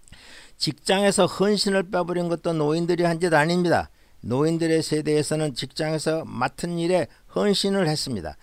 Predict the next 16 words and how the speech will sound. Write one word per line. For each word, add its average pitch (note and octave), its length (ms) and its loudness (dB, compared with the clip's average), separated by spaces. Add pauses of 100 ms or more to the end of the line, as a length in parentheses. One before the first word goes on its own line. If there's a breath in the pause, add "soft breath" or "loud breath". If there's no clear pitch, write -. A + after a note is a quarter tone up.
(280 soft breath)
퇴근 D#3 340 0
시간이 D3 400 -2
되었다고 D3 500 -2
해서 C#3+ 340 0 (220 soft breath)
하던 E3+ 380 -2
일을 D#3+ 220 4
그만두고 C#3+ 580 -2
나가지 C3+ 360 2
않았습니다. C3 640 0 (360 soft breath)
윗사람이 D3+ 560 0
퇴근하기 D#3 500 -2
전에는 F3 440 2 (260 soft breath)
부하들이 C#3+ 480 2
퇴근을 C#3 480 -2
하지 C3 180 -2
않았습니다. B2+ 640 -2